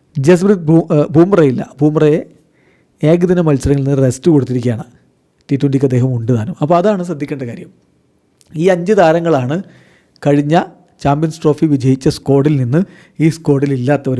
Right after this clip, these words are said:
ഒരിക്കൽ കൂടി വളരെ പെട്ടെന്നൊന്ന് പറയാം, ജഡേജ, ഹാർദിക് പാണ്ഡ്യ, ഋഷഭ് പന്ത്, ആ, ജസ്പ്രീത് ബൂമ്ര, വരുൺ ചക്രവർത്തി. അപ്പോൾ അതിൽ ജഡേജയുടെ കാര്യം നമ്മൾ പറഞ്ഞു. പിന്നെ ബൂമ്രയ്ക്ക് റെസ്റ്റാണ്,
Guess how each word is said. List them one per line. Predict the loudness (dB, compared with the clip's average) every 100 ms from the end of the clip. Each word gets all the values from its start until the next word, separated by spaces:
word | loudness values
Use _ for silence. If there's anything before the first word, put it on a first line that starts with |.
| -4
ഒരിക്കൽ | -4 -2
കൂടി | 0 2
വളരെ | 2 0
പെട്ടെന്നൊന്ന് | -2 -2 0 0
പറയാം, | 0 -2 -4 _ -20 -20 _ _ _ 0
ജഡേജ, | 4 4 4 2 0 -16 _ _ _ _ -2
ഹാർദിക് | 0 0 0
പാണ്ഡ്യ, | 0 0 0 0 -4 _ _ _ _ -2
ഋഷഭ് | 0 0 0
പന്ത്, | 0 2 0 -2 -14 _ _ _ _ _ 0
ആ, | 2 4 2 0 -2 -10 -20 -20 _ 0
ജസ്പ്രീത് | 0 2 0 0
ബൂമ്ര, | 0 2 2 2 -6 _ _ _ -2
വരുൺ | -2 0
ചക്രവർത്തി. | -4 -4 -6 -8 -14 _ _ _ _ _ _ _ _
അപ്പോൾ | -2 0
അതിൽ | 2 2
ജഡേജയുടെ | 4 6 6 4
കാര്യം | 2
നമ്മൾ | 0 2
പറഞ്ഞു. | 0 0 -4 -8 _ _ _ _ -2
പിന്നെ | 2 2 0 -4 _ _ _ _ -2
ബൂമ്രയ്ക്ക് | 2 2 4 2
റെസ്റ്റാണ്, | 2 2 2